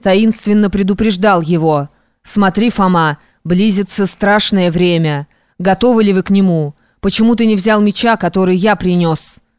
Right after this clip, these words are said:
Фома рассудительно ответил: "Мы люди, непривычные к обращению с оружием, и если мы вступим в борьбу с римскими воинами, то они всех нас перебьют. Кроме того, ты принёс только два меча. Что можно сделать двумя мечами?"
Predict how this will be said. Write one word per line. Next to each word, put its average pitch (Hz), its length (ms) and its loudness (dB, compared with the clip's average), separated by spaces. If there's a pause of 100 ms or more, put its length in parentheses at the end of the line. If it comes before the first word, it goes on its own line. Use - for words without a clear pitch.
(360)
Фома 202 320 2
рассудительно 196 640 -2
ответил: 175 640 -2 (360)
"Мы 208 180 4
люди, 214 280 2
непривычные 208 680 0
к - 80 -8
обращению 185 580 0
с - 120 -6
оружием, 175 640 0 (320)
и 185 80 -2
если 208 340 0
мы 208 120 2
вступим 202 440 -2
в 165 80 -6
борьбу 196 340 0
с - 120 -4
римскими 190 480 0
воинами, 202 640 2 (240)
то 196 100 0
они 196 200 2
всех 196 300 -2
нас 196 200 -2
перебьют. 196 680 -2 (440)
Кроме 202 340 0
того, 190 420 0 (240)
ты 226 140 0
принёс 208 400 0
только 208 320 -2
два 214 240 0
меча. 165 560 -2 (160)
Что - 260 -2
можно 214 340 0
сделать 196 540 -2
двумя 190 360 0
мечами?" 160 720 -2